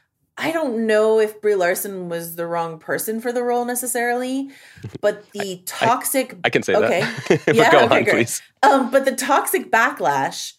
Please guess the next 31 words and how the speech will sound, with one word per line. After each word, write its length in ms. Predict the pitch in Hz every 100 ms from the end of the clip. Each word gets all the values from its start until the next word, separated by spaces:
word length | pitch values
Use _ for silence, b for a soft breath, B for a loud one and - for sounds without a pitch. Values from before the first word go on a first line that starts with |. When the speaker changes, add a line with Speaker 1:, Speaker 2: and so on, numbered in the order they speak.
| _ _ _ -
Speaker 1:
means 220 | 226 240
that 260 | 226 208 -
Brie 200 | 233 254
Larson 400 | 226 226 - 214
doesn't 240 | 175 160
wanna 180 | 147 139
play 260 | 135 131 139 -
Carol 220 | 175 139
Danvers 300 | 123 - 160
anymore. 400 | 117 - - 185 214
That's 200 | 269 -
sort 140 | 254
of 100 | 240
what 140 | 202
she 220 | - 196 175
said. 420 | - 185 135 -
She 160 | 196
was 100 | 170
like, 160 | 180 165
she 140 | -
was 100 | 185
interviewed 500 | 180 180 180 170 160 - B B
at 140 | 190 180
D 100 | 180
twenty-three, 840 | 185 165 156 165 170 160 156 156 b -
and 100 | 185
they're 100 | 170
like, 220 | 170 -
"So, 340 | - 240 214 151
you 100 | 196
know, 340 | 156 175 170